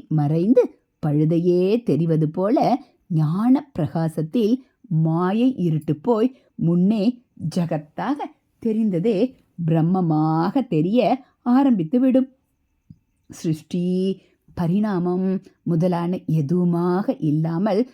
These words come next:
ஒன்றே இன்னொன்று மாதிரி தோன்றுவதுதான் ஜகத் என்பதற்கு விவர்த்தவாதம் என்று பெயர். ஆச்சாரியால் கொடுத்துள்ள விசேஷமான கொள்கைகளாக மூன்றை சொல்வார்கள்.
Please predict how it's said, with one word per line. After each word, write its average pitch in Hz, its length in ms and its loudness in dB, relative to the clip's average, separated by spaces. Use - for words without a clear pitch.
ஒன்றே 165 520 0
இன்னொன்று 156 560 0
மாதிரி 175 640 0
தோன்றுவதுதான் 160 880 0
ஜகத் 233 440 -2
என்பதற்கு 160 640 0
விவர்த்தவாதம் 165 1080 0
என்று 226 380 2
பெயர். 254 340 0
ஆச்சாரியால் 156 640 -2
கொடுத்துள்ள 160 420 -2
விசேஷமான 190 1040 0
கொள்கைகளாக 165 960 0
மூன்றை 190 440 2
சொல்வார்கள். 254 560 2